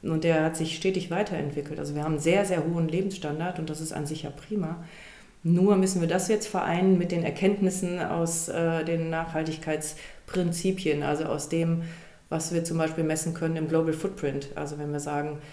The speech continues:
wir haben so und so viel Hektar pro Person zur Verfügung, um all unsere natürlichen Bedürfnisse zu erfüllen. Wir verbrauchen aber viel, viel mehr. Das kann man messen, das kann man pro Person, das kann man pro Firma messen.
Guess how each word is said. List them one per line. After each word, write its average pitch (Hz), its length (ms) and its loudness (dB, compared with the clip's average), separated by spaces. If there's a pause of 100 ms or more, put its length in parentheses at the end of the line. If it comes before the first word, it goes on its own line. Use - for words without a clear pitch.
(260)
wir 156 180 4
haben 160 200 2
so 160 80 0
und 160 100 2
so 160 80 -4
viel 160 160 -2
Hektar 165 260 -2
pro - 140 -4
Person 160 460 0
zur 170 120 -6
Verfügung, 170 540 0
um 156 140 0
all 165 160 2
unsere 165 280 2
natürlichen 160 440 -2
Bedürfnisse 170 500 -4
zu - 100 -8
erfüllen. 185 540 -4 (460)
Wir 165 120 4
verbrauchen 170 520 0
aber 156 200 0
viel, 247 200 2
viel 208 220 4
mehr. 185 340 4 (100)
Das - 140 -10
kann 165 100 -4
man 156 120 -4 (220)
messen, 165 420 -4
das 165 140 -4
kann 165 120 -2
man 156 160 -4
pro 160 160 -2
Person, 160 400 0
das 185 100 -4
kann 170 140 -4
man 165 160 -2
pro 151 500 -2
Firma 190 320 0
messen. 180 340 -4